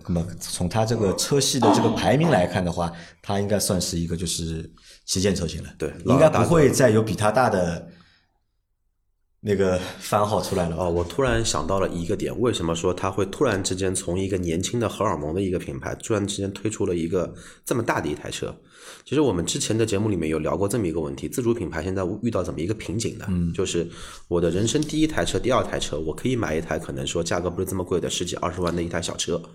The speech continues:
Speaker 2: 但是话呢，随着我的收入、我的阅历的增长，其实我很难再去选之前的一个品牌了。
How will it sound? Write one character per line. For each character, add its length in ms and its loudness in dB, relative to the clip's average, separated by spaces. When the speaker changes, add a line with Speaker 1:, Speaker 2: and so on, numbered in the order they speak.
Speaker 2:
但 120 2
是 100 0
话 140 0
呢， 120 2
随 200 2
着 140 2
我 160 2
的 340 -2
收 280 0
入、 240 4
我 80 -2
的 120 -4
阅 140 2
历 100 0
的 100 -2
增 220 -2
长， 340 -6
其 120 -4
实 160 0
我 220 2
很 220 -4
难 160 -2
再 100 0
去 100 -2
选 160 -4
之 120 -4
前 120 -2
的 100 2
一 40 0
个 80 0
品 160 -12
牌 160 -10
了。 100 -14